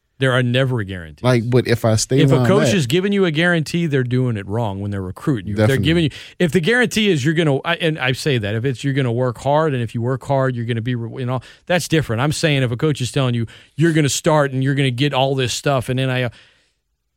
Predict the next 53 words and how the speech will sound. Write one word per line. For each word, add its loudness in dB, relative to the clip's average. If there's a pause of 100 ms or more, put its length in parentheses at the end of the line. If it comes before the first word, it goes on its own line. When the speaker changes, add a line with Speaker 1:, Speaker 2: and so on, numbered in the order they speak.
Speaker 1:
that's, -2
it's, -4
it's -2
hard 2
for 2
a, 2
a 0
young 0
kid -2
to -2
not -2
believe -6
it. -10
But, -8
like, 0
Speaker 2:
Right. -14
Speaker 1:
I, -10
if -16
a -20
coach -8
is -6
put, -6
if -20
you're -2
selling -2
way 0
too -4
hard 0
of -4
stuff -4
that's -4
like, -4
"Wait -4
a -8
minute, -16
man, -12
I -4
didn't -4
even, -10 (320)
I -20
didn't -12
even -10
step -6
foot -8
on -2
Speaker 2:
Yeah, -4
Speaker 1:
campus -4
Speaker 2:
man. -10
Speaker 1:
yet." -16 (200)
Speaker 2:
Yeah, 0
so -8
it's -10
like -2